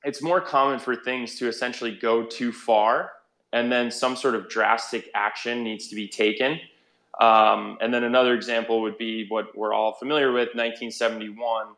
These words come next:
Nixon going off the gold standard. Um, the U S is spending too much money. Other countries are demanding their gold. Um, you know, the, the reverse of Stephen's point would be, uh, if the U S says, "Okay, we've been spending like crazy, let's dial it back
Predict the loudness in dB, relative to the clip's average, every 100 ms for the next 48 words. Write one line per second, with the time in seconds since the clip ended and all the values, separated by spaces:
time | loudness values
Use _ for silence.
0 | _ _ -8 -4 -4 -2 -2 -2 0 0
1 | 2 0 0 0 2 2 2 -2 -2 0
2 | 0 0 -6 _ _ -2 2 4 2 -4
3 | -6 -2 2 0 -2 -8 -4 -2 -2 -4
4 | -6 -10 -4 -4 -2 0 2 2 -2 0
5 | 0 0 -2 -4 -4 -8 -8 -16 -14 -8
6 | -8 -8 -14 -6 -6 2 4 6 4 2
7 | -4 _ _ _ 2 4 4 0 -4 -12
8 | -16 -8 0 0 2 -4 -2 -2 0 2
9 | 0 0 -4 -2 -4 -4 -4 -2 0 -2
10 | -2 -2 -2 -2 0 0 -2 -8 _ _
11 | 4 6 6 4 2 -4 -6 -2 2 2
12 | 2 -2 2 2 4 2 2 -4 -8 -2
13 | -2 0 -2 -2 -2 -2 -4 -8 0 0
14 | 0 2 4 6 4 2 4 4